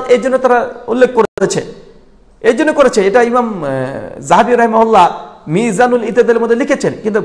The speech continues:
ফাজালে আমল এটা তো আম জনতার হাতে থাকে, বাংলা পুরো মানুষটা পড়ে, জেনারেল শিক্ষিত মানুষটা পড়ে, এরা জাল জেবের কি বুঝবে? কোনটা হাদিস, কোনটা নবীর কল, কোনটা সাহাবীর কল, কোনটা, আহ, ওয়াকিয়া কিচ্ছা কাহিনী কি বুঝবে? আমি এই জন্য বলি, ফাজালে আমলের মধ্যে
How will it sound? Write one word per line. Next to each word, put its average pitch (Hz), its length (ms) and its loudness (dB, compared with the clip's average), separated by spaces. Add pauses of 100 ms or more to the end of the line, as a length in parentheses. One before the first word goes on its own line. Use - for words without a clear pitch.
(140)
ফাজালে 208 440 0
আমল 190 300 0
এটা 190 160 -2
তো 180 100 0
আম 208 260 0
জনতার 240 280 2
হাতে 220 220 0
থাকে, 156 300 -6 (680)
বাংলা 190 420 2
পুরো 240 300 2
মানুষটা 240 320 0
পড়ে, 160 280 0 (680)
জেনারেল 240 360 6
শিক্ষিত 254 400 -4
মানুষটা 240 300 0
পড়ে, 190 240 0
এরা 196 200 0
জাল 196 300 2
জেবের 240 300 0
কি 269 140 -8
বুঝবে? 202 380 -2 (640)
কোনটা 226 280 2
হাদিস, 247 280 2
কোনটা 240 240 0
নবীর 247 340 0
কল, 247 160 4
কোনটা 240 200 2
সাহাবীর 233 320 0
কল, 240 180 2
কোনটা, 233 340 0
আহ, 175 400 0
ওয়াকিয়া 233 380 2
কিচ্ছা 233 320 -4
কাহিনী 240 180 -4
কি 254 180 -4
বুঝবে? 220 400 2 (1120)
আমি 156 220 -6
এই 175 160 -4
জন্য 180 220 -4
বলি, 196 200 -2
ফাজালে 165 300 -2
আমলের 156 320 -2
মধ্যে 165 180 -8